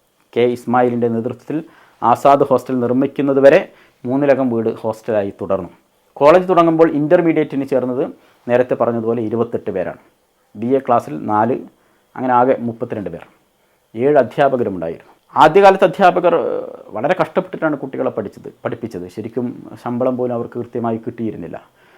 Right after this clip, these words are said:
ഒന്നിനുമേലൊന്നായി ബാധ്യതകൾ ഇങ്ങനെ കുമിഞ്ഞുകൂടുന്ന അവസ്ഥ വന്നു. രണ്ടാമത്തെ വർഷത്തിലേക്ക് കടന്നപ്പോൾ എൻഡോമെന്റ് ആസ്തി ഫണ്ട് പൂർത്തിയാക്കുന്നതിന് സർവകലാശാലയുടെ കത്ത് വന്നു. ഇനി നാല്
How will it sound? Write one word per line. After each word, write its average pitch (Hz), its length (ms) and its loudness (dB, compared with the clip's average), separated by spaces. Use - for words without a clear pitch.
ഒന്നിനുമേലൊന്നായി 143 640 4
ബാധ്യതകൾ 139 460 6
ഇങ്ങനെ 135 260 -2
കുമിഞ്ഞുകൂടുന്ന 127 560 -2
അവസ്ഥ - 240 -8
വന്നു. - 140 -12
രണ്ടാമത്തെ 156 420 4
വർഷത്തിലേക്ക് 147 440 -2
കടന്നപ്പോൾ 135 360 0
എൻഡോമെന്റ് 151 560 4
ആസ്തി 143 300 0
ഫണ്ട് 143 280 -2
പൂർത്തിയാക്കുന്നതിന് 139 800 0
സർവകലാശാലയുടെ 135 760 2
കത്ത് 123 240 -2
വന്നു. 113 160 4
ഇനി 123 140 2
നാല് 131 180 4